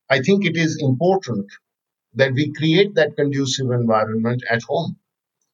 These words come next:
if we want our, uh, private sector space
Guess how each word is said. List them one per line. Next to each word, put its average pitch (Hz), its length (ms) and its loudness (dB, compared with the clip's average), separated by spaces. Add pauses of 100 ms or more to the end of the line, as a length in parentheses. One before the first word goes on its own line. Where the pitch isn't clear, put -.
(1500)
if 120 180 0
we 131 80 4
want 135 340 2
our, 123 300 4 (180)
uh, 107 580 -4 (880)
private 131 300 2
sector 131 340 -2
space 131 680 -2